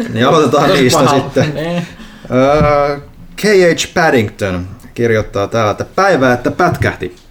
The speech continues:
Speaker 1: Kiitoksia kästissä. Vanhoja kästejä tullut kuunneltua todella paljon ja siitä johtuen tullut hankittua paljon pelejä eri alustoille vuosilta kaksituhattakahdeksan viiva kaksituhatta kymmenen. Minä kiitän, vaimo ei ehkä niinkään.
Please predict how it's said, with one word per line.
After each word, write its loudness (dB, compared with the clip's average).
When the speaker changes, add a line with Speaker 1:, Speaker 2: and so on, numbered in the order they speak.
Speaker 1:
Kiitoksia -2
kästissä. -2
Vanhoja 0
kästejä -2
tullut 0
kuunneltua 0
todella 0
paljon 0
ja -2
siitä 0
johtuen 0
tullut 0
hankittua -2
paljon 0
pelejä 2
eri 2
alustoille 0
vuosilta -2
kaksituhattakahdeksan -4
viiva -2
kaksituhatta -6
kymmenen. -2
Minä 0
kiitän, 2
vaimo 2
ei 0
ehkä -4
niinkään. -4